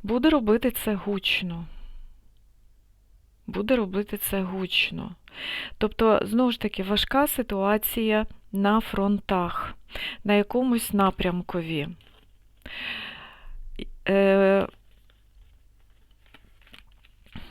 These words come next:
там, де ці оборонні споруди,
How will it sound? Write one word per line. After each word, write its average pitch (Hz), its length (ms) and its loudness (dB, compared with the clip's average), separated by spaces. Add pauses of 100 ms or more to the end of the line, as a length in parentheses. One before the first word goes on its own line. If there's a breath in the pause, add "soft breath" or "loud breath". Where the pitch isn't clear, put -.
(1900 loud breath)
там, 285 220 4
де 262 100 4
ці - 220 2
оборонні 233 500 6
споруди, 208 680 0